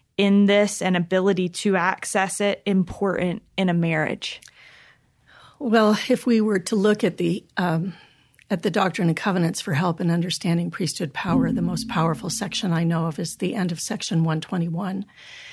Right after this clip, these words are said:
Speaker 2: given ironically to Joseph Smith when he was in an utterly, utterly powerless position in terms of what it looks like from the world. He's in a miserable jail. He's in horrible circumstances. He has no control over much of anything in his life.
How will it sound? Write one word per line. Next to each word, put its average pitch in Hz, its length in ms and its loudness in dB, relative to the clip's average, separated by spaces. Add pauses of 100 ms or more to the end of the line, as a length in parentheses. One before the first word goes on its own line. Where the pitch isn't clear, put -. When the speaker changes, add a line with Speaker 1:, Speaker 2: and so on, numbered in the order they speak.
(280)
Speaker 2:
given 196 320 4
ironically 175 600 2
to 175 100 -2
Joseph 165 360 -2
Smith 165 380 -2
when 170 140 2
he 180 60 0
was 180 180 -4
in 180 100 0
an 165 160 0 (140)
utterly, 180 680 -2
utterly 175 440 0
powerless 175 600 -6
position 175 600 -4 (500)
in 170 140 4
terms 165 340 0
of 165 160 -4
what 170 180 0
it - 80 -4
looks 170 240 -6
like 165 140 -4
from 190 160 -6
the 165 80 0
world. 165 320 -2
He's 175 160 -4
in 170 100 2
a 175 60 2
miserable 170 520 -2
jail. 160 360 -4
He's 156 240 -8
in 170 80 -4
horrible 165 480 -4
circumstances. 170 840 -6
He 175 80 -2
has 165 180 -2
no 175 140 -2
control 165 440 -4
over 170 180 -6
much 160 220 -4
of 165 100 -6
anything 170 540 -4
in 185 120 -2
his 165 200 -6
life. - 340 -12